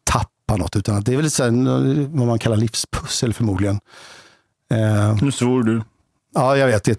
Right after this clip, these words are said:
Speaker 1: är ett jävla fult ord. Men Micke Lindgren, min vän, som ni träffade kanske i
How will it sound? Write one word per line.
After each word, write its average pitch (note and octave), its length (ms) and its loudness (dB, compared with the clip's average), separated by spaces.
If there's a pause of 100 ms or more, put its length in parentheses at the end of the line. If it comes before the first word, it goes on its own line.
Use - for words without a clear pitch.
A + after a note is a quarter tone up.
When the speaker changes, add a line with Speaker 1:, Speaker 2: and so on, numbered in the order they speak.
(140)
Speaker 1:
är D#3 140 -2
ett - 160 -8
jävla A#2 240 0
fult G#2 260 -2
ord. A2 220 0
Men C#3+ 340 0 (460)
Micke D3+ 220 0
Lindgren, D#3 440 2
min A#2+ 120 4
vän, G#2+ 200 4
som A2+ 200 2
ni A2 80 2
träffade A2 360 0
kanske A2 320 0
i G#2 220 0